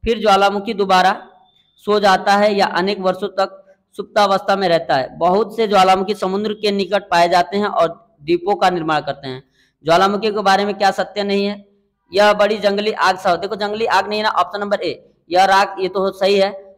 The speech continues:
राख अधिकांशतः समुद्र के, यही पत-, सही है। इससे पृथ्वी के नीचे तक बड़ा छिद्र, सही है। सिक्सटी सेवन देखो बच्चों, सिक्सटी सिक्स का क्या लगाओगे बच्चों? ए।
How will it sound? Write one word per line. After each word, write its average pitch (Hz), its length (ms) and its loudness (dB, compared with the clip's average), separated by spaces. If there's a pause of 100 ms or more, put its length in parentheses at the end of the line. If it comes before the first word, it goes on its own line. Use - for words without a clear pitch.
(140)
राख 185 200 4
अधिकांशतः 190 440 -2
समुद्र 196 300 -6
के, 196 260 -10
यही 190 160 2
पत-, 190 260 -6
सही 196 200 0
है। 202 180 -4
इससे - 260 -14
पृथ्वी 196 340 -8
के 202 100 -12
नीचे 196 240 -8
तक 190 140 -8
बड़ा 185 200 2
छिद्र, 175 300 -6
सही 165 240 -2
है। - 280 -14 (340)
सिक्सटी 185 200 -6
सेवन 202 240 -4
देखो 214 180 -4
बच्चों, 220 260 -4 (380)
सिक्सटी 202 260 -10
सिक्स - 400 -14
का 220 100 -2
क्या 208 160 0
लगाओगे 208 300 2
बच्चों? 208 260 -6
ए। 143 380 -6